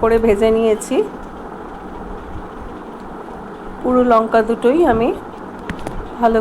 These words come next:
করে ভেঙে নিলাম। এবার অবশ্যই কাঁচা তেল দেব এর মধ্যে, দেব কাঁচা লবণ এবং ধনেপাতা। এর মধ্যে একটু কাঁচা পেঁয়াজ দিলেও খুব ভালো লাগে, কিন্তু পেঁয়াজের টেস্ট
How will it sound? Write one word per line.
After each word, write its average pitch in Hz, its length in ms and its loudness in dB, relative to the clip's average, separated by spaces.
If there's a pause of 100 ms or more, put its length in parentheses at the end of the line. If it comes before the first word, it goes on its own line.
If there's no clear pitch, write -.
করে 240 220 2
ভেঙে 202 320 4
নিলাম। 185 260 4 (800)
এবার 226 200 6 (120)
অবশ্যই 220 480 2
কাঁচা 226 340 4
তেল 214 160 8 (120)
দেব 202 140 4 (180)
এর 202 160 0
মধ্যে, 196 340 2 (880)
দেব 208 160 4 (160)
কাঁচা 196 300 4 (160)
লবণ 208 340 6 (840)
এবং 247 180 6 (220)
ধনেপাতা। 185 560 4 (1300)
এর 269 140 4
মধ্যে 269 300 4
একটু 311 160 -2 (100)
কাঁচা 240 340 6
পেঁয়াজ 254 280 6 (160)
দিলেও 254 240 4 (140)
খুব 277 140 2 (100)
ভালো 226 200 4 (100)
লাগে, 233 260 4 (680)
কিন্তু 269 200 0 (120)
পেঁয়াজের 247 560 6
টেস্ট 233 320 2